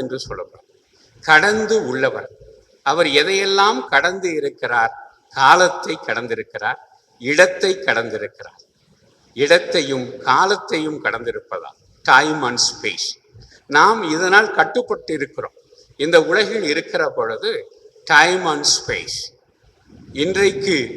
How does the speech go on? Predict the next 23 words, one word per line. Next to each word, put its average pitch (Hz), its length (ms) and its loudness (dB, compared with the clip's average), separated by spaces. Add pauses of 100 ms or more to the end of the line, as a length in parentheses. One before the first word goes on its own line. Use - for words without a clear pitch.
(880)
நாம் 139 180 4
இருக்கிறோம், 151 560 2 (760)
இதேபோல் 240 480 6
நாளைக்கும் 214 680 4
இன்றையில் 214 580 -2
இருக்க 156 200 -6
மாட்டோம், 143 420 -4
நாளையில் 127 520 -2
இருப்போம். - 340 -14 (500)
காலம் 143 360 4
கடந்து 131 320 -2
விடுகிறது. 95 540 -8 (1500)
இடம் 190 360 2 (300)
சிவகங்கையில் 180 800 4
இருந்தால் 147 480 -4
மதுரையில் 143 500 -4
இருக்க 117 220 -10
முடியாது, 110 460 -6
மதுரையில் 120 500 -6
இருந்தால் 131 320 -12 (380)
சென்னையில் 143 520 2
இருக்க 104 240 -10
முடியாது. - 400 -18